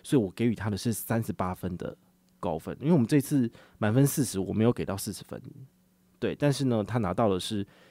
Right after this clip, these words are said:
应该是最高的分数，三十八分哦，所以加起来是七十九点七分啦。虽然说跟第一名差了零点三分，吼，就是饮恨，但是呢，这个也是非常非常厉害的，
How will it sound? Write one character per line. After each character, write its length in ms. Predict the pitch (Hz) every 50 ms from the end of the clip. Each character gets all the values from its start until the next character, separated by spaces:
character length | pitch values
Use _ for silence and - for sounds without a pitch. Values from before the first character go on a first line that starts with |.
| _ _
应 80 | - 127
该 80 | 127
是 100 | 117 131
最 160 | 120 - 110 95
高 160 | 92 92 95
的 60 | 87
分 140 | - 95 90
数， 140 | 87 98 92
三 160 | - 92 90
十 80 | -
八 100 | - - - - -
分 80 | - - -
哦， 100 | 67 69
所 100 | - 151
以 40 | 143
加 200 | - - 165 190
起 80 | 180
来 80 | 147 104
是 120 | 101 147
七 180 | 139 - - 160
十 140 | 143 - -
九 160 | - 95 95
点 160 | - 101 82 -
七 240 | - - - - 101
分 200 | 95 - 110 98 95
啦。 120 | 104 - - - - - - - -
虽 160 | - - 180
然 60 | 165
说 160 | 143 165 165
跟 160 | 151 - 160 151
第 240 | - 185 175 156 156
一 40 | 156
名 300 | 151 143 107 92 95 95 - _ _ _ _ _ -
差 220 | - - - 180 180
了 140 | 165 139
零 160 | 117 120 120 147
点 180 | 139 98 87
三 240 | - - 107 95 98
分， 240 | 95 104 101 95 92 -
吼， 180 | - 107 69 -
就 80 | - 104
是 200 | 95 113 113 - -
饮 200 | 123 92 90 92
恨， 260 | 101 143 127 92 87
但 160 | 85 147 143
是 120 | 131 143 139
呢， 120 | 123 113 107 -
这 100 | - 165
个 40 | 147
也 120 | 95 85
是 120 | - - 123
非 160 | - - 120
常 160 | 104 104 98
非 60 | 104
常 160 | 98 90 92
厉 140 | 95 95 92
害 120 | 101 - -
的， 140 | - -